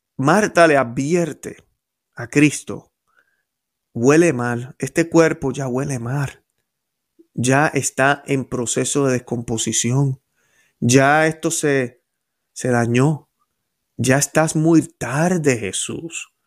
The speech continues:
ya no hay forma, ya comenzó un proceso de descomposición". Ya es demasiado lo, hacia dónde quieres ir. Y Jesús le responde, "¿No te he dicho que si crees,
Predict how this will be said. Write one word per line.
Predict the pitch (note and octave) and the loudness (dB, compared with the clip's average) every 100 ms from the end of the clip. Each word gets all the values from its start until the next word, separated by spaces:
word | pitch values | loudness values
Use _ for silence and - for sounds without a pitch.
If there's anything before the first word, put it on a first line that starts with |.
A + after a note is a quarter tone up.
| _ _ _ _ | _ _ _ _
ya | A#2 C3+ C#3 | 0 2 2
no | D#3+ | 2
hay | E3+ | 2
forma, | E3 - C3+ D3+ G3+ C#3 G2+ - - _ | 0 -2 2 2 2 -2 -6 -14 -20 _
ya | C#3+ C#3 C#3+ | 0 0 2
comenzó | F3 F3+ D3+ E3 | 0 -2 -2 -4
un | E3 | -2
proceso | E3+ D#3+ D3+ - D#3+ | 0 0 0 2 2
de | D3+ | 2
descomposición". | D3 D3 C#3 C3+ B2+ B2+ - A#2+ C#3 F3 C#3+ - _ _ _ _ _ _ | 2 -2 0 0 0 -2 -2 0 2 2 -2 -6 _ _ _ _ _ _
Ya | B2 C#3+ | 4 4
es | C#3 | 6
demasiado | E3+ F3 E3+ C#3+ D3 D3 D#3 F3 | 4 6 4 4 4 6 6 4
lo, | D3+ C#3+ | 2 0
hacia | C#3 C3 C3 | 0 -2 -2
dónde | C3 C3 C#3 | 0 0 2
quieres | C#3 C#3+ C#3+ - | 4 4 2 -2
ir. | C#3 F#3+ - _ _ _ _ _ _ _ | -4 -4 -6 _ _ _ _ _ _ _
Y | A#2+ | -4
Jesús | A#2+ A2 C3+ | -2 0 4
le | D3+ C#3+ | 6 6
responde, | B2+ - C#3 D3 A#2+ A2 | 2 0 -2 0 -2 -2
"¿No | A2+ C#3 | -2 -2
te | D#3+ E3+ | 2 4
he | C3 | 6
dicho | D3+ - - - - _ _ _ - | 4 2 -4 -10 -18 _ _ _ -2
que | B2 | 0
si | A#2+ A#2+ A2 | 0 -4 -2
crees, | - D3+ F3 - - | 0 2 0 -4 -14